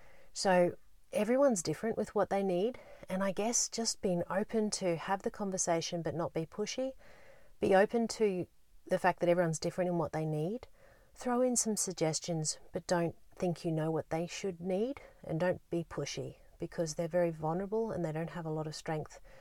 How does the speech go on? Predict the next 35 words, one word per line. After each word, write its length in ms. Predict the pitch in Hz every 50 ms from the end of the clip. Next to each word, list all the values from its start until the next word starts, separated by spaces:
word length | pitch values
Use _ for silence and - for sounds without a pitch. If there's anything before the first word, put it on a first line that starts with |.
| - - - - -
to 120 | - 226
be 120 | 196 220 208
assertive 480 | 185 - - 185 165 160 160 151 -
at 80 | 151 -
that 180 | - 180 - -
point. 300 | - 131 113 - - - - - - - - - - - - - - - - - - -
Um, 480 | 160 156 147 147 147 151 156 156 156 - - - - - - - - 190
yeah, 380 | 190 175 165 151 143 139 135
so 380 | - - - 226 208 208 208 196 - - - - - - - - - - - - - - - -
I 60 | 240
guess, 360 | - 269 285 269 - - - - - - -
I 80 | -
guess 240 | - - 269 285 -
just 320 | - - 294 - - - -
try 320 | - - 254 240 233 240
to 160 | 240 - 247
be 200 | 196 214 214 208
as 120 | 196 - -
comfortable 460 | - - 226 240 233 - - 254 233
as 80 | 214
you 80 | 208 214
can 300 | - - 202 190 190 196
with 140 | 185 170 -
an 80 | 170
incredibly 600 | 170 165 165 - - 220 214 220 214 214 202 190
uncomfortable 520 | - 175 180 - - 180 175 - - - 170
topic. 460 | - - 156 - 147 131 - - - - - - - - - - - -
Um, 380 | 185 180 180 180 175 180 175 - - - - - - -
I've 100 | 214 -
had 160 | 208 233 -
some 120 | - 233 226
people 440 | 240 247 - - 240 226 220 - - - - 226 -
who 380 | 214 202 196 190 190 185 - -
have 400 | - - 185 170 165 170 - - - - - - - - - - - -
had 280 | - 214 190 180 175